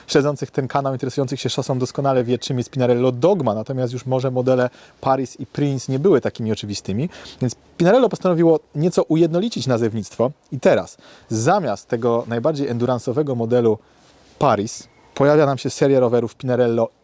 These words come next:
X, to jest najtańszy w ogóle w ofercie model Pinarello X jeden.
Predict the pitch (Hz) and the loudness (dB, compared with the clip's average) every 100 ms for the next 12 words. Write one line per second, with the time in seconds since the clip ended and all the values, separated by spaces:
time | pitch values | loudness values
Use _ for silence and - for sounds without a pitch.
0 | - 220 - - - _ _ - _ 135 | -4 -4 -4 -12 -14 _ _ -20 _ 2
1 | 123 - - _ _ 113 139 151 143 113 | 4 0 -14 _ _ -2 -2 0 -2 -2
2 | 104 104 110 104 117 - 113 110 104 - | -10 -6 -4 -2 -4 -4 -2 -2 -2 -6
3 | - - 139 127 127 - 160 - 127 110 | -20 -4 2 2 2 -2 -8 -2 0 2
4 | 156 | 0